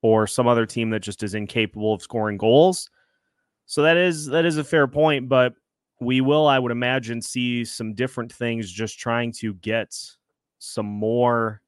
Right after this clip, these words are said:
continuity and flow from these D pairs, uh, here over this game tonight. So that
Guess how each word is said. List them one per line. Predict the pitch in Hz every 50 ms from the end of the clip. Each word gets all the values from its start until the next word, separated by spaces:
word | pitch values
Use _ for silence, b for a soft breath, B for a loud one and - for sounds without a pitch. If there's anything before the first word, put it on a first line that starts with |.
| _ _ _ -
continuity | - - 117 113 107 110 104 110 113 113 113 107 107 104 104 101
and | 98 104 104 98
flow | - - - 95 98 101 117 135 139 135 123 117
from | 107 - - 107 101 104
these | 104 104 107 107 107 104 92 87
D | 87 104 117 131 151
pairs, | 139 - 104 101 95 92 92 92 92 - - _ _ _ _ _ _ _ _ _ _ _ _ _ _ -
uh, | 98 95 98 98
here | - - 117 113 110 107
over | 107 110 107 107 110
this | 104 107 104 -
game | - 107 104 104 98 98
tonight. | 98 - - 92 98 104 101 92 85 _ _ _ _ _ _ _ _ _ _ _
So | - - 131 120 117 113 107 107 110 131 - _ _ _ _ _ _
that | 110 107 123 127 131 143 156 156 147 -